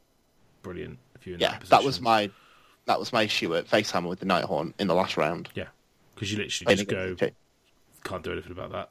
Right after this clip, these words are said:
Speaker 1: so I just lose."
Speaker 2: Yeah.
Speaker 1: I had the same when I
Speaker 2: Yeah, I
Speaker 1: played the Change Host in, uh, Duality at, um, Blackout. It's like, I,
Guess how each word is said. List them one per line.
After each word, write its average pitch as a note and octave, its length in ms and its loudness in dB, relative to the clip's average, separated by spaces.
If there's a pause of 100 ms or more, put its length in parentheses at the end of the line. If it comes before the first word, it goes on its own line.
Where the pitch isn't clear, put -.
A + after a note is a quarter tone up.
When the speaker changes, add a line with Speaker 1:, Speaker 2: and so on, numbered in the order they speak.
Speaker 1:
so - 200 -12
I - 20 -10
just E2 160 -14
lose." F2 300 -12 (120)
Speaker 2:
Yeah. D#2 160 4 (460)
Speaker 1:
I G2+ 100 0
had G2 140 -2
the - 80 -6
same F#2+ 240 -6
when F#2 100 -6
I F#2+ 100 4
Speaker 2:
Yeah, F2+ 40 2
I - 40 0
Speaker 1:
played A#2+ 260 4
the - 60 -8
Change F#2 360 -6
Host F2 340 -6
in, F2+ 240 -6
uh, F2 180 -6
Duality F2+ 720 -6 (140)
at, F2+ 240 -10
um, F2 460 -10 (500)
Blackout. F2+ 540 -6
It's - 120 -18
like, D2 100 -10
I, E2+ 100 -8